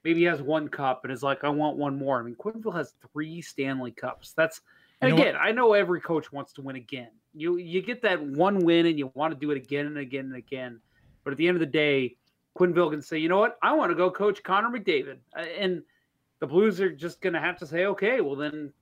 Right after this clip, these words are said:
Speaker 1: we gotta go another route." And,
Speaker 2: It
Speaker 1: and you just have to hope that he wants to come here
Speaker 2: If you were
Speaker 1: and
Speaker 2: a,
Speaker 1: that
Speaker 2: if you were a head coach, Jeff, and you had a chance to win a Stanley Cup in a city, and it would be their first Stanley Cup,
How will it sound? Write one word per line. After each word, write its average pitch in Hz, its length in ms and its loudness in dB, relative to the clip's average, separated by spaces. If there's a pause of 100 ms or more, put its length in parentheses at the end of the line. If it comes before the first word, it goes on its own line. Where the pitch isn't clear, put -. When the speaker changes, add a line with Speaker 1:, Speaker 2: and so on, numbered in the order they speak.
(320)
Speaker 1:
we 139 80 -12
gotta 151 220 0
go 165 120 -2
another 160 240 -2
route." 170 360 0 (100)
And, 151 120 -2
Speaker 2:
It 143 200 -6
Speaker 1:
and 143 160 -8
you 190 80 -8
just 196 160 -12
have 202 160 0
to 170 80 -4
hope 185 400 2
that 135 220 -4 (680)
he 175 160 -8
wants 147 520 -2
to 147 100 -8
come 139 300 -6
here 120 280 -14
Speaker 2:
If 151 140 0
you 262 100 6
were 269 80 6
Speaker 1:
and 175 160 2
Speaker 2:
a, - 40 -4
Speaker 1:
that - 140 -12 (220)
Speaker 2:
if - 220 -2
you 202 80 6
were 202 60 6
a 175 40 6
head 175 140 4
coach, 123 240 4
Jeff, 92 260 -6 (1120)
and 135 340 2
you 131 280 2
had 175 160 4
a 139 40 2
chance 139 580 0
to 127 180 0
win 127 200 2
a 117 100 0
Stanley 131 360 0
Cup 127 400 -2
in 131 180 -2
a 117 80 0
city, 117 600 0 (420)
and 120 120 -2
it - 20 0
would 123 80 0
be 123 120 4
their 110 180 0
first - 480 0
Stanley 113 340 -2
Cup, - 320 -10